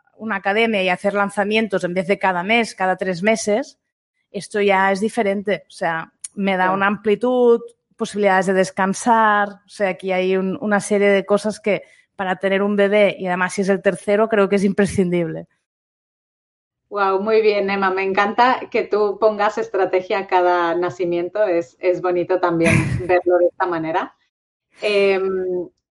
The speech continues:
Speaker 2: eh, ¿cómo podemos saber más de ti, de todos estos cursos que ofreces y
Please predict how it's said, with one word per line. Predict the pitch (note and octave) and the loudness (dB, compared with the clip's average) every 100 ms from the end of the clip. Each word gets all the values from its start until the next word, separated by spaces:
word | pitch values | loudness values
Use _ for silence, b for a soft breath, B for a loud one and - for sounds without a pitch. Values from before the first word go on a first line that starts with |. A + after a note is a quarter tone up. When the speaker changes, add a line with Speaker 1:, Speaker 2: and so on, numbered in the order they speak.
| _ _ | _ _
Speaker 2:
eh, | - G#3 G3 - G#3+ | -10 -6 -6 -6 -2
¿cómo | B3+ C4+ F#4 | 2 4 4
podemos | F4+ C4 A#3+ B3+ C#4+ - - _ | 4 2 2 0 -2 -4 -16 _
saber | _ G3 F3+ G#3 A3+ | _ 0 2 0 0
más | A3 G#3 | 0 2
de | G3+ | -2
ti, | G3 G#3+ A3+ | 0 0 2
de | G#3 F#3 | 2 0
todos | G3+ G#3 A3 | 0 -2 -4
estos | - A#3 - | -6 -6 -4
cursos | - A#3+ - A3+ - | 0 2 2 0 0
que | G3 | 0
ofreces | F#3 G3 G3+ G3+ A3+ B3 D4 | 0 0 -2 0 0 0 -2
y | G3 G3 | -4 -4